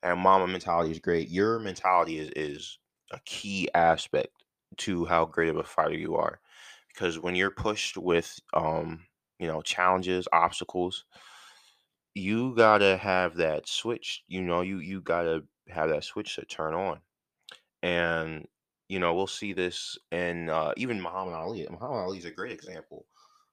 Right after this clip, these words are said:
of mentality. You know, he, um, he would affirm to himself constantly,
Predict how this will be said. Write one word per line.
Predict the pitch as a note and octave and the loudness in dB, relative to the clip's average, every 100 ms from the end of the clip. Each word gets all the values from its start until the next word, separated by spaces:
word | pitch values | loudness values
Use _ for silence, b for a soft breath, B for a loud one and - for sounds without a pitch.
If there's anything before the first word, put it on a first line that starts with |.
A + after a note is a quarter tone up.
| _ | _
of | E2+ E2+ D#2+ | -6 -6 -6
mentality. | E2 E2 - E2 D#2 - D#2 | -10 -12 -8 -8 -6 -8 -8
You | E2 | -4
know, | E2+ F2 | -2 -2
he, | F2+ F2+ E2+ D#2+ - | -4 -8 -10 -10 -2
um, | E2 D#2 E2+ D#2 b b b b _ _ _ _ _ - - | 0 0 -2 -10 b b b b _ _ _ _ _ -12 -8
he | F#2+ F#2+ | -4 0
would | F2+ E2 | 2 2
affirm | - - F#2+ F#2 F2+ | -2 -4 -2 -2 -4
to | - | -10
himself | E2+ - D2+ D#2 | -12 -6 -6 -4
constantly, | - F2 E2+ - E2+ D#2+ | -4 -4 -6 -8 -8 -8